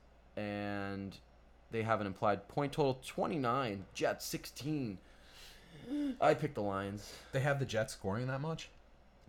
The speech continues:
Speaker 1: <laughs> You really think it's gonna be that bad?
Speaker 2: I'm sorry, was that mean? <laughs>
Speaker 1: You think it's gonna be that bad?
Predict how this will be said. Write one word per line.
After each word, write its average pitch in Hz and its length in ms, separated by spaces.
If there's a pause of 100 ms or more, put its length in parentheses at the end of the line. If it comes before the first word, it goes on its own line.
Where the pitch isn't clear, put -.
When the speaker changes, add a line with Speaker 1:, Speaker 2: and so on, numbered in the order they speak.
(180)
Speaker 1:
<laughs> - 20 (600)
You 151 100
really 139 160
think 131 160
it's 123 80
gonna 123 160
be 110 60
that 107 180
bad? 120 220 (200)
Speaker 2:
I'm 113 60
sorry, 92 320
was 95 140
that 107 180
mean? 123 300
<laughs> - 80
Speaker 1:
You 127 140
think 131 140
it's 131 80
gonna 123 140
be 123 60
that 123 160
bad? 156 180